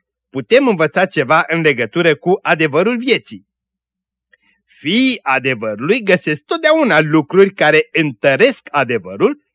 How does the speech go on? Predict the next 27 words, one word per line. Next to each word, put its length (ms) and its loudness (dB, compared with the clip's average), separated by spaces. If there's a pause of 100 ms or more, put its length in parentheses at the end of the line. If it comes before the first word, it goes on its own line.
chiar 180 -2
dacă 280 0
sunt 260 -4
spuse 420 -2
de 140 -4
gura 320 2
diavolului, 640 0 (180)
care 220 0
este 260 -4
tatăl 360 0
minciunii. 680 -8 (720)
Fiii 400 -2
minciunii, 800 -2 (100)
nici 380 -4
chiar 180 2
din 220 -2
gura 220 2
Domnului 380 0
Isus, 260 0 (100)
adevărul, 680 0
nu 200 -4
găsesc 400 -4
nimic, 440 -2
însă 380 0 (160)
spre 360 -2
folosul 600 -4
lor, 240 4